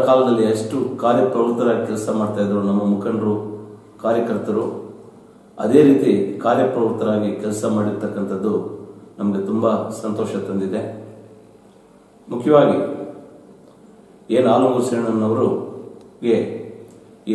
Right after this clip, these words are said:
ತಾಲೂಕಿನ ಜನತೆ ಎರಡು ಬಾರಿ ಆಶೀರ್ವಾದ ಮಾಡಿರ್ತಕ್ಕಂಥದ್ದು, ಅವರು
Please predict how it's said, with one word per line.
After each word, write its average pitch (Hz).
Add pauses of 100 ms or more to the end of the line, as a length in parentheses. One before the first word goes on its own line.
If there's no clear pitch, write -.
(140)
ತಾಲೂಕಿನ 120 (460)
ಜನತೆ 120 (1120)
ಎರಡು 123
ಬಾರಿ 120
ಆಶೀರ್ವಾದ 107
ಮಾಡಿರ್ತಕ್ಕಂಥದ್ದು, 98 (1120)
ಅವರು 127